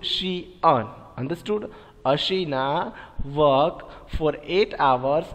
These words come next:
at the exhibition. She was paid. She was paid one hundred and fifty,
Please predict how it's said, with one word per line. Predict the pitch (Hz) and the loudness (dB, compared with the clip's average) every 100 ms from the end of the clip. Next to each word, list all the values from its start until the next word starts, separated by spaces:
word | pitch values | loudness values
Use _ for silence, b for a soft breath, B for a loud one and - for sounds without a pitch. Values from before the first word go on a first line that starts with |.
| - | -6
at | 143 139 | -6 0
the | 147 147 | -2 -2
exhibition. | 151 170 208 160 147 139 139 170 175 B B - - | -6 -4 -2 0 0 0 0 0 -4 B B -16 -4
She | 220 226 226 | -2 -2 -4
was | 190 160 151 139 - - - | 2 4 4 2 -8 -8 0
paid. | 147 107 101 - B B - | 0 0 -4 -14 B B -14
She | 160 170 | -8 -4
was | 170 160 170 - | 2 2 2 -2
paid | 139 131 147 | -2 0 -2
one | 127 139 175 185 | -2 -2 0 0
hundred | 185 170 156 | -2 0 0
and | 156 | 0
fifty, | - 151 143 - - | 2 2 0 -8 -14